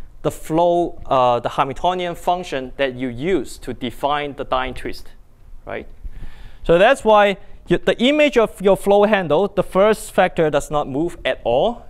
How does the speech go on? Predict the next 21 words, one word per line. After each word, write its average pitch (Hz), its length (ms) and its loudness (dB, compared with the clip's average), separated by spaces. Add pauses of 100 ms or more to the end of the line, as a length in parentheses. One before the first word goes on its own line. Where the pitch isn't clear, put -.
because 131 380 -2
you 127 140 0
project 147 420 2
it 139 100 -2
to 127 100 -2
the 117 80 2
E 139 200 2
two 147 340 -2 (200)
direction. 127 480 0 (640)
And 175 120 4
the 190 60 4
second 285 420 6
factor, 165 560 2 (220)
it 151 80 4
just 165 240 0
flow 190 320 2
exactly 165 680 0
like 139 480 -2
the 139 80 -2
dyne 147 320 2
twist, - 460 -6